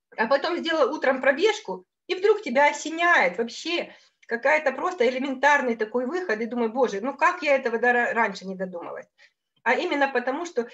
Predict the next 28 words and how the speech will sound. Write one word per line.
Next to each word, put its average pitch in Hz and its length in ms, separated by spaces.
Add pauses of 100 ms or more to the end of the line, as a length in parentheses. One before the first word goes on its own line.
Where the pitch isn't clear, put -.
(100)
я 285 180
уже 240 140
настолько 262 500
заездила, 226 680 (220)
э, 214 100
какой-то 233 600
<clears throat> 233 300
очаг 311 360
в - 40
своей 214 320
голове, 202 420 (180)
что - 200
он 311 120
уже 269 140
не 277 120
может 285 320
ничего 233 340
выдать, 220 320
он 240 140
истощился. 220 680 (320)
А 220 80
когда 277 320
я 302 100
его 277 140
переключила 254 680
на 226 220
двигательные 233 640
нейроны, 349 500